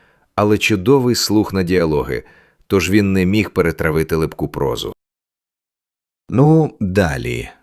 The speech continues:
вона продовжила рахувати. Є романи, уявлені в комі. Напівзакінчені, але повністю сплановані і покинуті.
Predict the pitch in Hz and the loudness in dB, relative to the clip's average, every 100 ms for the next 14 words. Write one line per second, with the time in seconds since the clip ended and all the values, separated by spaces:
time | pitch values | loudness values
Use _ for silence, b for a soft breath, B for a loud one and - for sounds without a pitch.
0 | _ _ 69 78 78 71 78 76 101 117 | _ _ -8 -4 -4 -2 -4 0 0 0
1 | 117 113 113 92 98 - - - - - | -2 -2 -4 -6 -6 -8 -10 -12 -16 -20
2 | - _ b b b b b - 85 147 | -20 _ b b b b b -2 4 4
3 | 160 147 95 76 65 67 73 - b b | 4 2 2 0 -4 -8 -8 -12 b b
4 | b b - 87 87 110 123 127 123 120 | b b 0 2 4 4 4 2 2 0
5 | - - 82 - 80 60 58 76 _ _ | -2 -8 -10 -4 -4 -4 -8 -14 _ _
6 | _ _ _ _ _ _ _ - 113 120 | _ _ _ _ _ _ _ -2 -2 2
7 | 143 127 135 135 165 170 - 76 73 80 | 0 2 0 0 0 0 -2 -4 -4 -2
8 | 80 80 107 120 127 110 - 107 95 B | -2 0 2 2 0 -4 -2 -2 -2 B
9 | B - - 80 78 80 117 131 127 120 | B -10 -6 -2 0 2 2 2 0 -2
10 | 110 - 82 - 76 - 78 71 65 62 | -4 -8 -8 -8 -8 -4 -2 -2 -6 -12